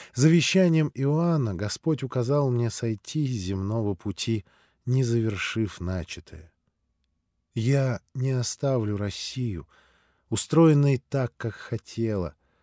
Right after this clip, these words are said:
тому, кого вижу достойным государем. Я покину её на произвол и расхищение, но не потому, что отказалась исполнить свой долг или смолодушничала,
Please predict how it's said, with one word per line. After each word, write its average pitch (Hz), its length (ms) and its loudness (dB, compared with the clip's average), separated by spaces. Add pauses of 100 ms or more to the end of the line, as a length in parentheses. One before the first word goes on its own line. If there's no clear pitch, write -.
(360)
тому, 110 400 2
кого 92 300 -4
вижу 95 300 -2
достойным 92 680 -4
государем. 82 800 -10 (420)
Я 156 180 8
покину 160 520 4
её 131 500 2 (720)
на 131 180 4
произвол 123 840 2 (460)
и 135 100 2
расхищение, 95 960 -4 (340)
но 185 100 8
не 202 120 8
потому, 180 440 2
что 151 240 0
отказалась 135 720 0
исполнить 135 560 -2
свой 120 320 0
долг 117 520 0
или 90 300 -6 (720)
смолодушничала, 95 1500 -6